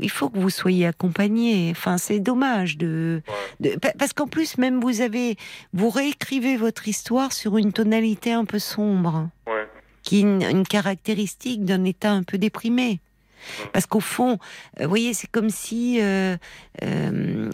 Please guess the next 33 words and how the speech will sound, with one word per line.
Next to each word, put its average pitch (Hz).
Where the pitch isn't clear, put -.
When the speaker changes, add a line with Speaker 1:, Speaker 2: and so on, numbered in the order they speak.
Speaker 1:
il 180
y 196
a, 156
vous, 156
vous 170
dites 190
au 196
fond, 196
j'ai, 180
j'ai 156
pas -
dit, 160
quand 254
bien 262
même 240
vous 190
n'auriez 180
pas 175
dit 165
je 165
t'aime, 165
c'est, 117
euh, -
au-delà 226
des 196
mots, 220
ce -
qui 185
compte, 226
c'est -
ce -
qu'on 196
vit. 208